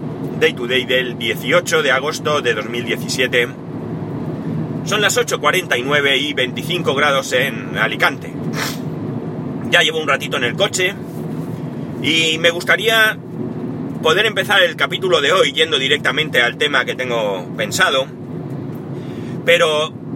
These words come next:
he tardado en grabar porque estaba escuchando al, tanto al ministro de, del Interior,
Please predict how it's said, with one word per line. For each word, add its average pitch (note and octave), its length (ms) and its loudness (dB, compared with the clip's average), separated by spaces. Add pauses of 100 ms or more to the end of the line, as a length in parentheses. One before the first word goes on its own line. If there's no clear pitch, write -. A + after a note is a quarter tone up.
(400)
he G3+ 100 2
tardado G3+ 440 4
en E3 200 2
grabar E3 420 4
porque C#3 200 -4
estaba D#3 240 2
escuchando D3+ 560 2
al, A2+ 680 2
tanto A#2 280 0
al A2+ 100 4
ministro D3 480 2
de, A#2+ 300 4
del A#2 160 0
Interior, C3 540 4